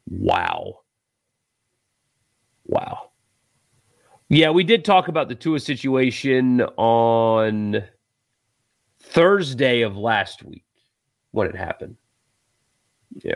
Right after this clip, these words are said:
we talked about it. It, it was, eh, like, it happened in real time, so I was a little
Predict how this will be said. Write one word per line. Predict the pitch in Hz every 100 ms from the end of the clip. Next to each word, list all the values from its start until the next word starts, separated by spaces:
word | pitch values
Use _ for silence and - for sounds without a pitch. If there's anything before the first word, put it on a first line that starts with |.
| -
we | -
talked | - - -
about | - 107
it. |
It, | 135
it | 131
was, | 131
eh, | 123 127 123
like, | 123
it | 120
happened | 123 127 107
in | 98
real | 98 90
time, | 104 98 90
so | 95
I |
was | 92 95
a |
little | 98 98 82